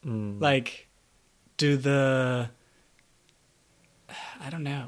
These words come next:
Speaker 2: Do the, do the orcs actually, are they actually, like, decent at building or, like, have potential to be good at building ships, but the Hisparthans always, like,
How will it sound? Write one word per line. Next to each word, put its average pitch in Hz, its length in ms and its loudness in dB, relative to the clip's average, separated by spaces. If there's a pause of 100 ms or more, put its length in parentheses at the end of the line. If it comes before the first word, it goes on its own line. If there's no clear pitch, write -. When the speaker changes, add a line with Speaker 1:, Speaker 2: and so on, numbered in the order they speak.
(760)
Speaker 2:
Do 160 120 4
the, 156 200 4
do 143 160 0
the 143 140 4
orcs 170 340 4 (100)
actually, 139 600 2
are 135 60 0
they 131 120 6
actually, 127 400 2
like, 147 340 0 (500)
decent 127 460 0
at 143 160 -2
building 127 640 2 (440)
or, 139 100 4
like, 117 160 2
have 127 400 2
potential 127 500 0
to 139 120 -4
be 131 100 2
good 131 160 0
at 135 100 -2
building 131 280 2
ships, 131 520 -2 (440)
but 117 560 -2 (760)
the 123 80 0
Hisparthans 113 680 -2
always, 110 300 -2
like, 113 380 -8